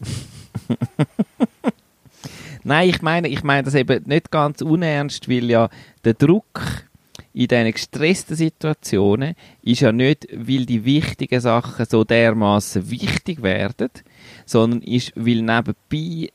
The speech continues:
so ein höchstes Rauschen an Unwichtigem, oder, also du, es ist wie in dem ganzen Rauschen, weisst du nicht mehr, was ist wichtig und was ist unwichtig. Aber es ist eigentlich nicht, weil der eigentliche, die eigentliche Wichtigkeit zunimmt,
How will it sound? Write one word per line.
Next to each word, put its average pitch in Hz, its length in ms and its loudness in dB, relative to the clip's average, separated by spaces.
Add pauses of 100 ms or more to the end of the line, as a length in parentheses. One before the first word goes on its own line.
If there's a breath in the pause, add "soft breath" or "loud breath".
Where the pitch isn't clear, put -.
so 120 180 2
ein 117 100 2
höchstes 135 640 2
Rauschen 151 460 -2
an 107 260 2
Unwichtigem, 139 920 -2 (360 soft breath)
oder, 110 240 2 (160)
also 117 260 0 (120)
du, 135 200 4 (220 loud breath)
es 123 140 -2
ist 127 100 -2
wie 156 120 8
in 165 60 2
dem 123 140 0
ganzen 131 380 2
Rauschen, 143 340 0
weisst 117 260 2
du 127 60 0
nicht 117 140 2
mehr, 113 100 2
was 113 220 4
ist 107 120 -4
wichtig 113 320 -4
und 101 120 -2
was 104 180 2
ist 110 100 -10
unwichtig. 156 520 -2 (280 loud breath)
Aber 107 160 -2
es 117 80 2
ist 117 180 -4
eigentlich 120 520 -2
nicht, 143 380 -2 (400 loud breath)
weil 135 480 2 (540)
der 120 140 -2
eigentliche, 135 1000 0
die 107 160 -8
eigentliche 127 580 -2
Wichtigkeit - 680 -4
zunimmt, 127 520 -2